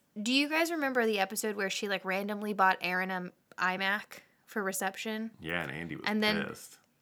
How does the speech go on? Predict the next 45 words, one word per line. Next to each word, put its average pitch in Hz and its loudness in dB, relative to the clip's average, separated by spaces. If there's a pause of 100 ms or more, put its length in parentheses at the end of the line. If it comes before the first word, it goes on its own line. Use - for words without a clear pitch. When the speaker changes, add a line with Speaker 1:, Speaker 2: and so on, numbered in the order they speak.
(140)
Speaker 1:
and 262 10
then 277 10
Andy 269 6
got 311 8
a 330 4
new 320 0
computer, 330 0
and 269 2
she 254 0
just, 262 0
like, 240 2
dropped 208 2
all 240 6
this 233 0
money 220 -2
on 208 -2
fancy 196 -4
office 190 -2
equipment? 269 -6 (600)
Speaker 2:
Yeah. 87 -6
Speaker 1:
I 143 0
think 294 0
that 214 4 (380)
she 285 4
would 226 2 (220)
figure 240 0
out 277 8
a 294 -2
way 214 0
to 202 -2
work 196 -2
it 240 0
into 247 0
her 262 4
budget 202 0
that - -2
she 233 4
needed 214 0
a - 0
nice 180 -2
pen 180 -4
for 170 -2
all 185 2
of 202 -2
her 170 -2